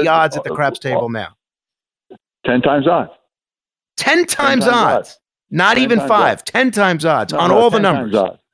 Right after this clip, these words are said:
Speaker 1: Ten times odds on all the numbers. Yeah. Yeah. Yeah.
Speaker 2: Uh,
Speaker 1: Uh, it's,
Speaker 2: uh,
Speaker 1: uh, it's
Speaker 2: that
Speaker 1: a game,
Speaker 2: is
Speaker 1: it's a craps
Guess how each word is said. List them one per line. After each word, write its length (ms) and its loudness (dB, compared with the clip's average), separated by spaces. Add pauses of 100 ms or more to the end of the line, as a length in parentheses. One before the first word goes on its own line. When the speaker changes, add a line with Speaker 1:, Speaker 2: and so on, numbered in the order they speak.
(280)
Speaker 1:
Ten 160 0
times 260 0
odds 220 2
on 100 -2
all 200 0
the 80 -2
numbers. 300 -6
Yeah. 180 0 (540)
Yeah. 200 -2 (420)
Yeah. 220 -2 (440)
Speaker 2:
Uh, 240 -2
Speaker 1:
Uh, 180 -4
it's, 40 -8
Speaker 2:
uh, 40 -6
Speaker 1:
uh, 120 2 (100)
it's 60 0
Speaker 2:
that 220 2
Speaker 1:
a 40 4
game, 240 2
Speaker 2:
is 60 0
Speaker 1:
it's 200 -2
a 120 2
craps 280 0